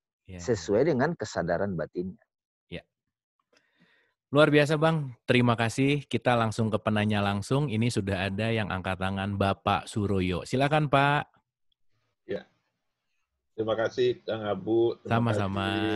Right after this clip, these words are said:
Speaker 3: kasih. Assalamualaikum warahmatullahi wabarakatuh.
Speaker 1: Waalaikumsalam.
Speaker 2: Salam.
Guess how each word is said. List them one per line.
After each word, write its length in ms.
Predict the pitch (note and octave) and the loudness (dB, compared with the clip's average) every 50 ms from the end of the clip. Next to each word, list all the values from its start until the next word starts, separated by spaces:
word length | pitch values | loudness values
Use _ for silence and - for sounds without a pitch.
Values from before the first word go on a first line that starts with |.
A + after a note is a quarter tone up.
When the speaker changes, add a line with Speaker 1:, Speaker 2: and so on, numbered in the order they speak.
| G#2+ G2+ G2+ | -2 -4 -6
Speaker 3:
kasih. 160 | G2+ - G2 G2 _ _ _ _ _ _ _ _ | -10 -12 -14 -14 _ _ _ _ _ _ _ _
Assalamualaikum 580 | - - F#2 G2 G2 G2 G2 G2+ F#2+ - A2 | -8 -6 -4 -4 -2 -2 -4 -4 -4 -4 -4
warahmatullahi 500 | G#2 G2+ G2+ G2 G2 F#2+ - F2+ F2+ F#2 - | -4 -2 -4 -4 -6 -8 -8 -8 -10 -8 -8
wabarakatuh. 320 | F#2 F2+ - - F#2+ F#2 F#2+ G2 G2 | -10 -12 -8 -6 -6 -4 -2 -2 -4
Speaker 1:
Waalaikumsalam. 380 | F2 F2+ F#2 F2 F#2 F2 D#2+ - - _ _ _ _ _ _ _ - F2 | -4 -2 -4 -4 -4 -6 -10 -10 -14 _ _ _ _ _ _ _ -20 -18
Speaker 2:
Salam. 420 | - - E2 D#2+ E2 E2 E2+ E2 | -12 -10 -6 -4 -2 0 0 -2